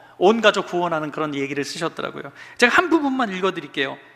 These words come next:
저는 작은 불꽃 하나가 큰 불을 일으키어라는 찬양을 제일 좋아합니다. 저는 작은 불꽃을 중보기도라고 생각합니다.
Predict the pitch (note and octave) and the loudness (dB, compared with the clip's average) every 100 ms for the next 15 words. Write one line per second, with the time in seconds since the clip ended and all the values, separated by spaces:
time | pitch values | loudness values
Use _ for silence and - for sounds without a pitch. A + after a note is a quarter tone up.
0 | _ _ _ _ _ _ _ - G#3+ G#3 | _ _ _ _ _ _ _ 0 0 0
1 | - F3 G#3+ F#3 F#3+ F3+ - F#3 - F#3+ | -2 -4 -4 -4 -6 -6 -4 -4 -4 -6
2 | F3 F3 - A#3+ A3+ A3+ A3 - F3+ G#3 | -2 -2 -4 -6 -4 -2 -2 -2 -6 -6
3 | - F#3+ F3+ E3+ D#3+ D#3+ - F#3+ F3+ E3+ | -6 -4 0 0 -2 -4 -8 -8 -6 -4
4 | F3 D3 - - - E3+ F3 - D#3+ D#3+ | -4 -6 -12 -14 -2 0 2 2 2 2
5 | D3 C#3+ D#3+ D3+ - - - - - - | 0 -2 0 0 -4 -18 -20 -20 -16 -2
6 | G3 A3+ A#3 G3 B3+ A3+ - G#3+ F#3+ - | 0 0 0 0 0 -2 -2 -4 -4 -2
7 | G3 E3+ A3 G#3 G#3+ F#3 E3+ D#3+ D3 D#3+ | -4 -2 -2 0 0 0 0 0 0 -2
8 | D3 E3 D3 - C#3 C#3 C3+ B2+ | -4 -4 -4 -6 -12 -8 -4 -4